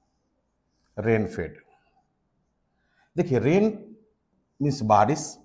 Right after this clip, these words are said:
और फेड मतलब फीड, मतलब बारिश से फीड किया जाएगा। रेनफेड एग्रीकल्चर यानी कि रेनफेड का मतलब ये होता है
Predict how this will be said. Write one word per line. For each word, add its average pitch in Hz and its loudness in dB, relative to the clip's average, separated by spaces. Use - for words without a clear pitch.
और 127 4
फेड 123 -2
मतलब 156 -6
फीड, - -6
मतलब 151 -2
बारिश 131 10
से - -4
फीड 110 -4
किया 98 -2
जाएगा। 85 -8
रेनफेड 190 6
एग्रीकल्चर 180 2
यानी 131 2
कि 147 -2
रेनफेड 135 -2
का 156 -2
मतलब 135 -4
ये 113 -2
होता 92 -6
है 160 -12